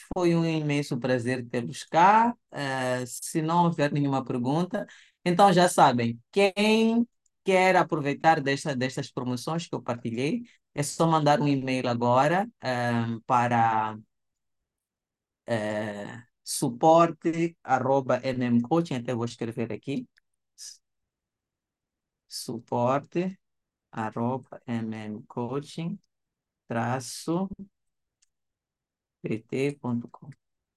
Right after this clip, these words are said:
Então, é só copiar isto, mandar um e-mail e dizer,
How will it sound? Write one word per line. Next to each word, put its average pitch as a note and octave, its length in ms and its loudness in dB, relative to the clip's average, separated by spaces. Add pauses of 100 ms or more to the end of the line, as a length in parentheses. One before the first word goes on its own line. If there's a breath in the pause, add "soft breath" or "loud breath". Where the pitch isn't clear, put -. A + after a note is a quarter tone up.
(300)
Então, A#2+ 460 -2
é D3 100 0
só D3 200 -2
copiar B2 520 -2
isto, D#3 680 -2 (340)
mandar F3+ 340 4
um F#3+ 60 4
e-mail F3+ 460 4
e E3+ 80 -2
dizer, E3 480 4